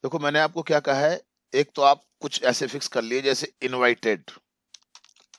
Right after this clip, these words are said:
या इनवाइटेड की जगह अपन वांटेड भी कर सकते हैं, वांटेड। अब पहले लड़के के बारे में आप बता दो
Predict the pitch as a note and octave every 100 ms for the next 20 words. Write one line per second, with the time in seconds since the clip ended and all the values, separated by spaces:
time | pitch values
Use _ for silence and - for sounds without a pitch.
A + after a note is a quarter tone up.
0 | _ _ _ - _ _ _ _ _ _
1 | - _ _ _ _ _ _ - - _
2 | _ _ _ _ _ _ _ - _ _
3 | C3+ D3 C3 B2+ C3 C3+ C#3 C#3+ C#3 C#3
4 | C3+ C#3 B2+ D#3 D3 B2 A#2+ A#2 C3 B2
5 | C3 C#3+ A2 G2+ - - E2 - - _
6 | _ _ _ _ - _ _ - _ _
7 | _ - _ _ _ _ _ - A2 G2
8 | E2+ D#2 - - - _ _ _ _ _
9 | _ _ _ _ _ _ _ _ _ _
10 | _ _ _ _ _ _ _ - - _
11 | _ _ _ _ _ _ _ - E3 -
12 | F3 F#3+ E3 D#3 F3+ F#3 F3+ F3 F3 F3
13 | D#3+ B2 G#2+ F#2+